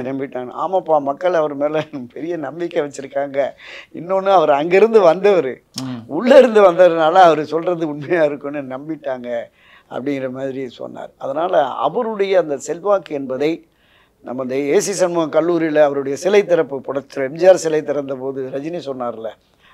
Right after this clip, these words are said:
Speaker 1: அவர் ஒரு மகான், எம் ஜி ஆரை
Speaker 2: ம்.
Speaker 1: பொறுத்தளவுல அவருக்கு இணையா யாரும் வர முடியாதுன்னு. அதுதான் யதார்த்தம். விஜய் அதை உணர்ந்து இன்னும் ஐந்து ஆண்டுகள் மக்களுக்காக வரணும். பேரூராட்சி கிராமத்துல பிரச்சனைனாலும் அவருடைய ஆட்கள் வெற்றி கழகம் போய்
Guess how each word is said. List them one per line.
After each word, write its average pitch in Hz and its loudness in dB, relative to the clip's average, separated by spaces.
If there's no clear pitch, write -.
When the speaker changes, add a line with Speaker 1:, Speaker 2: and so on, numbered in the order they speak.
Speaker 1:
அவர் 131 -4
ஒரு 131 -6
மகான், 160 8
எம் 123 -12
ஜி 139 -2
ஆரை 135 4
Speaker 2:
ம். 131 -8
Speaker 1:
பொறுத்தளவுல 123 -6
அவருக்கு 123 -6
இணையா 151 2
யாரும் 156 4
வர 139 0
முடியாதுன்னு. 127 -8
அதுதான் 127 -6
யதார்த்தம். 143 -4
விஜய் 196 6
அதை 190 8
உணர்ந்து 156 4
இன்னும் 302 2
ஐந்து 151 0
ஆண்டுகள் 156 2
மக்களுக்காக 214 6
வரணும். 156 2
பேரூராட்சி 156 2
கிராமத்துல 165 0
பிரச்சனைனாலும் 143 -4
அவருடைய 123 -6
ஆட்கள் 135 -6
வெற்றி 123 -12
கழகம் 123 -8
போய் 127 -12